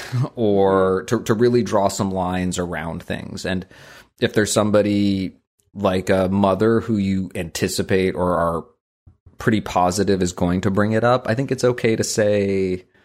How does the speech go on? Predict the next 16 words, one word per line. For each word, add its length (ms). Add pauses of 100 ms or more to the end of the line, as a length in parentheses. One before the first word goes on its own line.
(360)
ahead 260
of 100
time, 300 (320)
"I'm 180
so 140
looking 300
forward 240
to 60
seeing 280
you," 300 (400)
with 420
a, 340 (240)
a 80
smile. 800 (240)
And 340
I 680